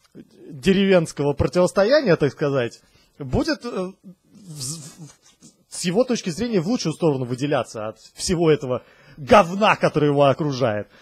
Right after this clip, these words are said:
Вот так и здесь. В общем, вот Стивена Кинга в детстве, отрочестве,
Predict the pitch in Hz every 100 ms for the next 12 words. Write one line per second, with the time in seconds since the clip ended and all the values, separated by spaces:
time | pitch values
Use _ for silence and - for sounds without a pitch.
0 | - - 339 - 254 - 160 143 135 -
1 | 208 240 151 160 143 _ _ - 202 -
2 | _ - 269 254 247 247 311 202 151 143
3 | 202 - 160 196 185 160 151 - 135